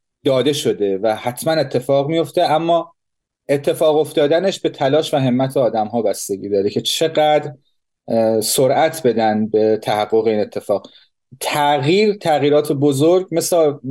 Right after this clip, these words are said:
واکنش های شیمیایی میمونن، یه سرعت معمولی دارن، ولی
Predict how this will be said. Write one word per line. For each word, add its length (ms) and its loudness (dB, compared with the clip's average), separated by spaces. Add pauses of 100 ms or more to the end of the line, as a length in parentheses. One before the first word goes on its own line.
(320)
واکنش 440 0
های 80 2
شیمیایی 460 2
میمونن، 400 -2 (1120)
یه 140 4 (100)
سرعت 440 0
معمولی 640 2
دارن، 340 2
ولی 400 2